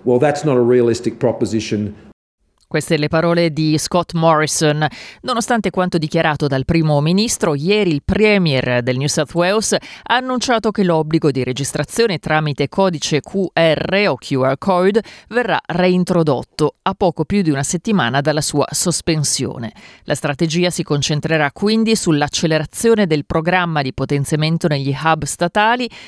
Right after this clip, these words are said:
Speaker 2: e, per estendere la campagna vaccinale,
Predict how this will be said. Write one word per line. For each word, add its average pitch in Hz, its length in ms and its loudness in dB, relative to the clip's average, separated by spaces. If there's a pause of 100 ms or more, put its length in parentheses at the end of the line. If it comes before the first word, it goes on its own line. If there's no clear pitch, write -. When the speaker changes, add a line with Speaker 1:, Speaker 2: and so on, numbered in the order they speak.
(120)
Speaker 2:
e, - 240 0
per 170 160 0
estendere 175 600 0
la 123 100 -2
campagna 151 440 -2
vaccinale, 208 680 2